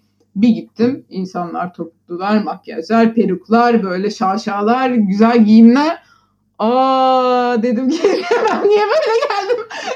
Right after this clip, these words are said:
Yanlış gelmişim." falan. Çünkü hani, ya şey, bu arada bir yaşlı yaşlı konuşacağım yine biraz. Şey, çok üzülüyorum yani, hiç o İstanbul'da onur yürüyüşünü yaşayamamış nesle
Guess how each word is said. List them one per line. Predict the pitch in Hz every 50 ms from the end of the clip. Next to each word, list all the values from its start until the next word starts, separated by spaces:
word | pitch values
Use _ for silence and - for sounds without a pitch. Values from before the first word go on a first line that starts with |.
| - 381
Yanlış | 320 311 320 330 - 453 480 -
gelmişim." | 415 415 370 349 359 339 - - 359 294
falan. | 320 311 311 339 523 679 - - - - - - - - - -
Çünkü | 277 269 226 226 571 508 381
hani, | 302 320 415 415 - _ _ _ _ _ _ _ _ _ _ -
ya | 247 262 330
şey, | - 381 381 392 320
bu | 320 311
arada | 311 311 311 277 349 349 330 294 - - _ _ _ _ _ _ -
bir | 226 285
yaşlı | 277 254 247 - - - 330
yaşlı | 330 311 311 - - 320
konuşacağım | - 320 262 247 254 254 - - 339 311 320
yine | 339 277 247 226 220
biraz. | 233 262 339 554 571 571 - _ _ _ _ _ _ _
Şey, | - - 311 453 453
çok | - 339 320 330 359
üzülüyorum | 359 277 311 254 254 247 226 226 220 214 208 220
yani, | 220 220 220 220 233
hiç | 233 - 302 294 294
o | 247 220 - _ _ -
İstanbul'da | 233 220 - - 277 277 277 285 285 277 240 269 262
onur | 233 233 233 247 254
yürüyüşünü | 254 262 262 240 254 247 226 - 247 247 247
yaşayamamış | 240 226 220 220 - 233 233 240 254 262 254 233 226 226 - - - _ _ _ -
nesle | 196 202 208 208 208 - - 262 285